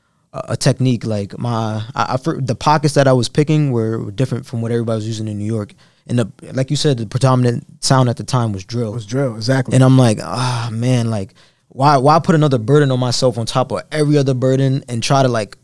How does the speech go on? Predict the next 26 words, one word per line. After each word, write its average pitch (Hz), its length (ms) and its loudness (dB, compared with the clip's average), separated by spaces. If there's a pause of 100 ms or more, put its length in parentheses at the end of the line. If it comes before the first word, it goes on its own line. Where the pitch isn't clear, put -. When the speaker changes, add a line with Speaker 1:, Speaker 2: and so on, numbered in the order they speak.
Speaker 1:
like, 127 280 -4
my, 135 260 2
my, 135 420 4
my 131 200 0
style 151 280 4
didn't 143 320 4
originate 131 560 2
from 117 220 -4
me 120 200 0
emulating 117 460 -2
people. 107 380 -8 (200)
Speaker 2:
Right. 110 240 -10 (100)
Speaker 1:
It 131 120 2
originated 127 540 6
from 117 180 -2
me, 123 120 2
like, 98 300 -4 (220)
Speaker 2:
Being - 140 -4
Speaker 1:
finding 139 220 4
my 131 80 2
Speaker 2:
original. 147 180 2
Speaker 1:
own 143 80 2
thing. 117 180 -4
Yeah, 143 140 4
Speaker 2:
Yeah. 127 80 4
Speaker 1:
exactly. 123 540 0